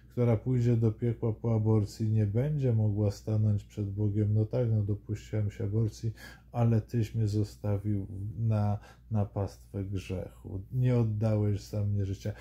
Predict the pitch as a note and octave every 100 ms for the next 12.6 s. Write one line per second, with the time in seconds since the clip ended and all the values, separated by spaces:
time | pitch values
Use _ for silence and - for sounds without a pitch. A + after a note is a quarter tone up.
0 | - - B2 B2 A#2 G#2+ B2 B2 G2 F#2+
1 | F#2 F2+ F2+ E2 E2 E2+ - F2+ F#2 F2+
2 | - - - G2 - - - - - -
3 | - A2 G#2 G#2+ G2+ G2+ G2+ - G#2+ G#2
4 | - B2+ G2+ F#2 F2+ G2 F#2+ F2+ F2 -
5 | - G2 G2 - - - - - A#2 G#2+
6 | - G#2+ G2+ G2 F#2+ - G#2 G2 G2+ -
7 | G2 F#2 F2+ F#2+ F#2+ F#2+ E2+ G2 F#2+ F#2+
8 | F2+ - F#2 F2+ F2 - G#2+ A#2 - -
9 | - - - - - - - - - -
10 | - - - - - - - - B2+ A#2
11 | G#2+ G#2+ - G#2+ G2+ G#2 G2+ G2 - F#2+
12 | - - G#2+ G#2 F#2+